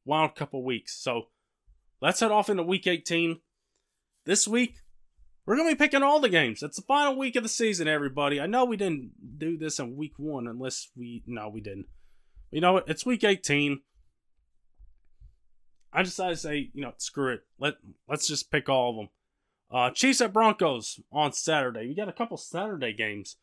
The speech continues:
with Chiefs, Broncos, Cowboys at Eagles. And, uh, Chiefs,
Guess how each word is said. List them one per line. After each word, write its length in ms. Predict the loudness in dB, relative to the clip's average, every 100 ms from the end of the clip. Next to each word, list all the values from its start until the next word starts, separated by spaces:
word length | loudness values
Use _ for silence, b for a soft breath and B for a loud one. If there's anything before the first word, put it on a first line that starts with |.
| _ _ _ -8
with 340 | -6 -6 _ _ _ _ _ _ _ _ -8
Chiefs, 260 | -4 -4
Broncos, 600 | -4 -4 -4 -2 -4 -6 -4
Cowboys 480 | 4 4 4 -4
at 140 | -4 -2
Eagles. 560 | -2 -2 -4 -4 -10 -18 _ _ _ _ _ _ _ _ _ _ _ -14
And, 220 | -8 -2
uh, 260 | 0 0 -4 _ _ _ _ _ _ _ _ _ _ -8
Chiefs, 460 | -2 -2 -4 -12